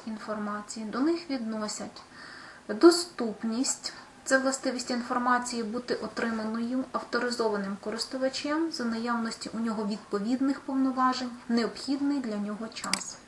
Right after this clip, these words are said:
Автентичність. Властивість, яка гарантує,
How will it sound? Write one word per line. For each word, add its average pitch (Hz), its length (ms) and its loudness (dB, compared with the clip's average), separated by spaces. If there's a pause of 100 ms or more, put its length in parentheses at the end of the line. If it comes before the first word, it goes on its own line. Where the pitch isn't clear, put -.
(640)
Автентичність. 240 1120 4 (920)
Властивість, 277 560 4
яка 262 180 4
гарантує, 247 760 2